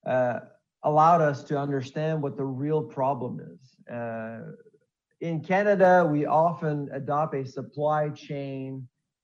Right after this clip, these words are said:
view on how to feed people, how to, how to service markets. Uh, we grow things, uh, the best we can, uh, and then we, we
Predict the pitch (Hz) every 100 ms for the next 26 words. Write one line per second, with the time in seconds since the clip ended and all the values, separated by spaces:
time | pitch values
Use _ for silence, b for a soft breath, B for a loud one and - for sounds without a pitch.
0 | 120 110 127 147 175 160 135 - 135 135
1 | 135 131 131 131 123 _ _ _ - 160
2 | 151 - 151 131 143 151 135 120 113 139
3 | 143 120 - B B - 160 160 - 170
4 | 139 131 - 143 143 143 113 101 - -
5 | 117 120 117 123 143 131 151 170 185 175
6 | 170 165 165 160 143 _ _ _ _ -
7 | 123 123 120 123 175 170 180 175 175 147
8 | 143 139 143 147 - 120 117 117 - 151
9 | 160 170 160 147 - _ _ 151 143